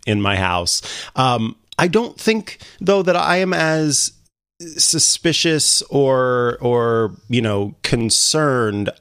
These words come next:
I, I, I know the risk, and I have a base level understanding of the privacy policies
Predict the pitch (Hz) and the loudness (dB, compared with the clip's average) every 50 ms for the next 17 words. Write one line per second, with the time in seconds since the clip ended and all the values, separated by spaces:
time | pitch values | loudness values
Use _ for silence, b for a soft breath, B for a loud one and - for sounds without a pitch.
0 | _ _ _ _ _ - 117 120 127 131 135 131 127 127 123 120 117 117 113 117 | _ _ _ _ _ -2 0 0 2 2 2 2 0 0 -2 -4 -4 -4 -4 -6
1 | - - - - - - - - _ _ _ _ _ _ _ _ _ _ - 127 | -6 -8 -12 -20 -20 -20 -20 -20 _ _ _ _ _ _ _ _ _ _ 0 0
2 | 139 - - 127 127 127 117 131 - - - - 123 123 139 156 175 165 156 165 | 0 0 0 0 0 0 -2 -4 -6 -6 -4 0 0 2 2 2 2 0 0 0
3 | 147 127 135 135 139 135 - - - - - - - 107 110 110 101 - - 127 | 0 2 2 2 2 0 -2 -2 -4 -4 -4 -4 -2 0 0 0 -2 0 0 0
4 | 127 123 123 127 117 110 B B B B B B B B - 117 107 92 - 147 | 2 2 2 0 -2 -6 B B B B B B B B -4 -4 -2 2 2 2
5 | 151 139 - - 139 127 131 131 127 120 120 120 - - - 120 110 107 110 110 | 2 2 0 0 0 0 2 0 0 0 0 -2 -2 0 0 0 0 2 0 0
6 | 104 101 87 107 90 - - 117 117 113 110 104 - 113 98 - - 101 98 95 | 0 0 -2 -2 -2 0 0 0 2 2 0 0 -2 -2 -2 -2 0 0 2 0
7 | 95 - - 110 101 95 95 95 - - | 0 -2 -2 -2 -2 -2 0 0 -2 -2